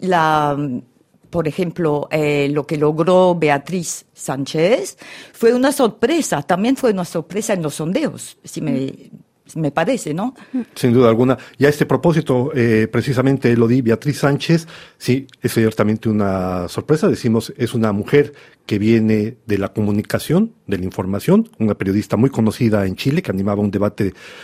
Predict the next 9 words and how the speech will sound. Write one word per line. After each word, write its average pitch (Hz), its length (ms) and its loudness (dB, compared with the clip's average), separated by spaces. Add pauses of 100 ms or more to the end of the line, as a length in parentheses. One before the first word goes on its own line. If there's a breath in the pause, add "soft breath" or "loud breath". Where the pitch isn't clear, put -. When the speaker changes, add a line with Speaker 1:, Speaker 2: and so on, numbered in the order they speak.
Speaker 2:
un 127 100 2
po-, 123 140 2
un, 127 260 2
un 120 80 2
programa 117 320 2
de 107 80 2
debates 104 320 0
muy 113 300 4 (260 loud breath)
interesante. 151 720 2